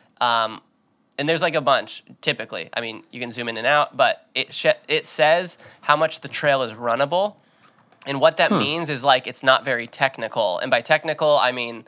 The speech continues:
Speaker 1: there's
Speaker 2: You'd have
Speaker 1: rocks,
Speaker 2: to
Speaker 1: roots,
Speaker 2: walk
Speaker 1: a
Speaker 2: it.
Speaker 1: lot of walking. Um,
Speaker 2: Yeah.
Speaker 1: so if you see a trail on there that's, like, ninety-five percent, ninety-nine percent runnable,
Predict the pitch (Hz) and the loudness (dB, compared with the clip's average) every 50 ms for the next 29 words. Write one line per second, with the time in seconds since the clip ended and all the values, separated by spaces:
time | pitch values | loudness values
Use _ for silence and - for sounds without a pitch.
0 | _ _ _ - 110 101 - - 131 143 143 135 120 110 95 - 92 82 69 67 | _ _ _ -14 -14 -14 -12 -4 2 4 4 6 4 2 -2 0 -2 -2 0 0
1 | - - - - - - 117 - - 117 120 127 127 120 117 113 113 117 117 117 | 0 -2 -2 -4 -2 0 0 0 2 4 4 4 4 2 0 0 0 0 0 0
2 | - - 113 92 92 - _ - - - - - - - 123 113 104 101 - - | -2 -6 -12 -12 -12 -14 _ -20 -20 -20 -18 -4 0 2 2 2 0 -2 -6 -12
3 | - - - - 151 143 - - 151 143 - - 165 165 143 - - - 175 180 | -14 -14 -2 2 2 2 2 0 -10 -10 -8 -4 -2 -2 -2 -2 -4 -4 0 4
4 | 180 175 156 143 135 131 123 120 117 - - - 123 120 - - _ - _ _ | 4 6 4 4 4 2 2 2 2 0 2 2 0 0 0 -4 _ -20 _ _
5 | - 117 117 113 117 123 135 139 143 139 - - 139 135 139 135 - - 143 135 | -16 -8 -6 -4 -4 -4 -4 -4 -6 -8 -2 2 2 4 4 2 -2 -8 -12 -10
6 | - - 147 147 - - 123 123 127 135 135 135 135 127 123 123 131 135 131 - | -2 2 2 2 2 0 0 0 0 0 -2 -4 -2 0 2 2 2 0 -2 -8
7 | 143 131 - 147 135 - - 127 143 156 160 143 123 117 117 127 143 - | -10 -6 -2 -2 -2 -2 2 4 4 4 4 2 2 2 2 2 0 -2